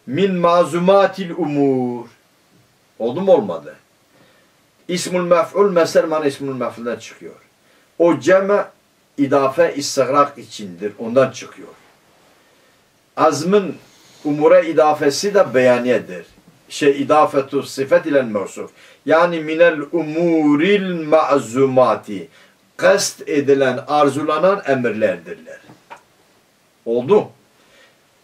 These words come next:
Peki mazumatul umur ne demek? Ey mimma yecibul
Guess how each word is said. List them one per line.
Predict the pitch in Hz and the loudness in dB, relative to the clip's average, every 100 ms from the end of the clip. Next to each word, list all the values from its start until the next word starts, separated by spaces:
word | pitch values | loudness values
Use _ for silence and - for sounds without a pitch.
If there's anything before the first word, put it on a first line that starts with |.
| _ - | _ -6
Peki | 180 | -4
mazumatul | 160 143 131 135 156 151 143 143 | 0 0 0 -2 0 0 -2 -6
umur | 135 143 139 | -2 -2 2
ne | 208 208 | 2 2
demek? | 123 139 185 - _ _ - | 0 0 -4 -6 _ _ 2
Ey | 190 | 2
mimma | 170 190 190 165 | 2 -2 2 2
yecibul | 139 170 202 175 170 | 4 4 4 2 0